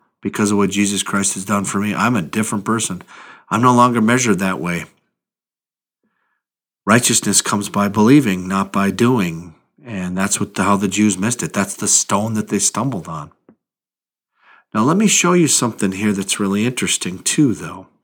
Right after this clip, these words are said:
It says, "Christ is the end of the law." Let me read it from the New American Translation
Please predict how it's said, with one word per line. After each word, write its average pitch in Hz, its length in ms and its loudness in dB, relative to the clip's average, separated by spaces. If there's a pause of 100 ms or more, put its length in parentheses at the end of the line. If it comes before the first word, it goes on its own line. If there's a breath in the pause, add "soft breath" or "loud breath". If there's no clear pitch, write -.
(1080)
It 123 100 -2
says, 139 200 6
"Christ - 560 2
is 151 360 4
the 127 480 4
end 160 360 6
of 127 160 4
the 123 100 4
law." 113 400 8
Let 131 160 2
me 196 120 8
read 147 180 8
it 131 80 0
from 113 140 0
the 110 80 2
New 127 180 4
American 110 540 2
Translation 101 920 0